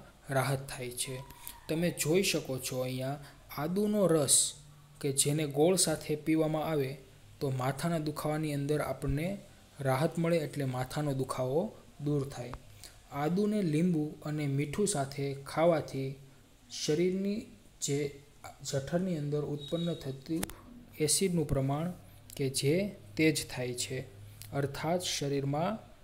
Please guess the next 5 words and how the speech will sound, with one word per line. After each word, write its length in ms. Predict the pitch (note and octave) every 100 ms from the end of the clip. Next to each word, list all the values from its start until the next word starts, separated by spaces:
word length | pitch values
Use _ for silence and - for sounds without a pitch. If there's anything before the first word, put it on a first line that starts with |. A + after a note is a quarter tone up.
| - - -
ભૂખ 360 | D3 E3+ - C3+
વધે 420 | C3 C3+ D3+ A3 - -
છે. 300 | - C3 B2 - - - -
આદુનો 560 | E3 D3 E3+ G#3+ A3 G#3+
રસ 440 | F#3+ F#3+ F3+ -